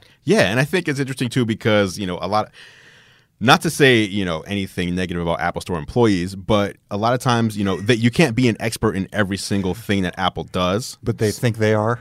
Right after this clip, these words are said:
Speaker 2: <laughs>
Speaker 1: Well, I don't know if they think they are, but a lot of times they will,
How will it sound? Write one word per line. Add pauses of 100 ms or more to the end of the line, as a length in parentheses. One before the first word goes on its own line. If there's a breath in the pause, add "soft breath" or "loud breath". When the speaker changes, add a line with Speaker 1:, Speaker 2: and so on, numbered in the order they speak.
(120)
Speaker 2:
<laughs>
Speaker 1:
Well,
I
don't
know
if
they
think
they
are,
but
a
lot
of
times
they
will,